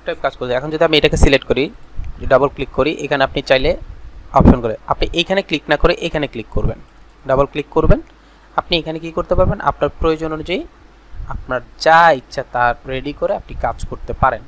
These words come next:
অর্থাৎ আনএনিমেটেডগুলোর মধ্যে আপনি আবার পরবর্তীতে edit করতে পারবেন। আপনি ইচ্ছা করলে চাইলে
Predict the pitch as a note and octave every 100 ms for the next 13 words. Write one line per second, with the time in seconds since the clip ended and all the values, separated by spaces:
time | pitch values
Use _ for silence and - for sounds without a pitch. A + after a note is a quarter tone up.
0 | - - D3 - D3+ C#3 D3+ D#3 D3+ C#3+
1 | C#3+ C#3 C#3+ C#3+ - C#3 - - - -
2 | C3 C3+ D#3 D3 C#3+ C#3 D3 C#3+ D#3 -
3 | D3 - A#2+ A#2+ D3+ G3 - C#3+ C3 C3
4 | - C#3+ C#3 C3+ C3+ B2+ B2 B2+